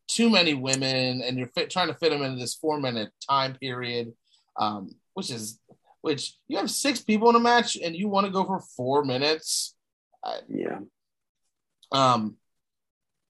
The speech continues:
Speaker 1: and then, um, there was a, uh, Trish goes for Stratisfaction at the end on Ivory. Uh, <laughs> he slips, and then they just redo the spot.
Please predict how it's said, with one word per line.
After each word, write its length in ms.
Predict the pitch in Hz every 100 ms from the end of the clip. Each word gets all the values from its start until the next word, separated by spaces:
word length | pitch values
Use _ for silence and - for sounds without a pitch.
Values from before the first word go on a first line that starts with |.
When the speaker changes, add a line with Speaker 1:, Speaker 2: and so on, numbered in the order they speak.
| _ _ _ -
Speaker 1:
and 160 | 151 151
then, 280 | 147 139
um, 420 | 131 123 113 101 - _
there 260 | 139 147 147
was 180 | 139
a, 380 | 135 117 107 104 _ _ _ _ _ _
uh, 240 | - 135 131
Trish 360 | - 220 -
goes 220 | - 180 165
for 140 | 160
Stratisfaction 1000 | - 151 147 156 - 123 127 - 175 170 -
at 160 | 165
the 160 | 185 165
end 220 | 175 180
on 160 | 147 135
Ivory. 640 | 120 139 151 165 170 180 _ _ _ _
Uh, 320 | - 127 123 123 - - _
<laughs> 120 | 123
he 120 | - 113
slips, 520 | - 147 165 190 -
and 140 | 170
then 560 | 156 147 - - 220 - -
they 120 | 208
just 280 | 220 220 165
redo 400 | 160 170 175 185
the 100 | 185
spot. 520 | - - 151 139